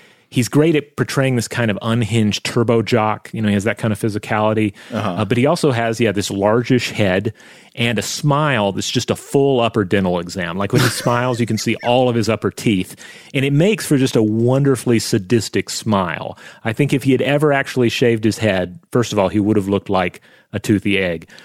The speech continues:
Speaker 1: But he would have looked a lot like drawings I've seen, interpretations of the character Judge Holden from Blood Meridian.
Speaker 2: Yep. He's also, he's also a big guy, which helps. Tall.
Speaker 1: Yeah, yeah,
Speaker 2: Yeah.
Speaker 1: yeah. He's, I think he's, I looked up his height. I was like, "How big is this guy?" And I think he's only six two, but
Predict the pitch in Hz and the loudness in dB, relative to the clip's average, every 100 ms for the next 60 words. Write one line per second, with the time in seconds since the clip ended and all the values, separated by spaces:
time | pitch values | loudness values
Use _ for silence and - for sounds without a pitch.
0 | - 120 101 139 135 120 131 127 110 101 | -8 -4 0 2 2 2 0 2 0 2
1 | 110 123 113 107 104 87 98 107 110 104 | 2 2 0 -2 -2 -2 2 2 2 2
2 | 95 98 92 - 110 98 92 92 101 92 | 0 -2 -4 -4 0 0 2 -2 -2 0
3 | 113 107 107 98 - 92 95 78 90 - | 0 0 -2 -2 -2 -4 -4 -2 -4 -4
4 | - - 107 - 92 95 101 90 90 95 | -10 -2 0 0 -4 0 -2 0 0 2
5 | 98 95 87 - 87 82 95 90 90 82 | 2 -2 -4 -4 -6 -2 -2 0 -2 -4
6 | 82 95 104 - _ - 104 104 - _ | -6 -8 -10 -20 _ -6 -2 -2 -4 _
7 | _ _ _ 123 165 175 160 127 131 131 | _ _ _ 2 2 4 4 4 0 2
8 | 147 151 113 107 117 98 98 82 78 85 | 2 4 2 4 0 0 -2 -4 -6 -8
9 | - 87 69 - - - _ _ _ _ | -6 -6 -6 -10 -10 -14 _ _ _ _
10 | - 92 120 120 90 95 95 85 - 85 | -2 2 2 2 -2 -2 -2 -2 -6 -12
11 | 98 95 87 117 95 107 226 - 214 - | -4 -2 0 0 0 -2 -2 0 -2 0
12 | 135 143 - 160 135 131 117 92 92 98 | 0 0 2 2 0 0 0 -2 -4 -4
13 | - 120 110 90 87 - 92 92 90 113 | -4 -2 -4 -4 -10 -8 -6 -6 -4 -2
14 | 160 190 196 190 165 165 - - 156 107 | 2 2 4 2 2 -2 -4 0 2 2
15 | 90 - - | 2 -2 -4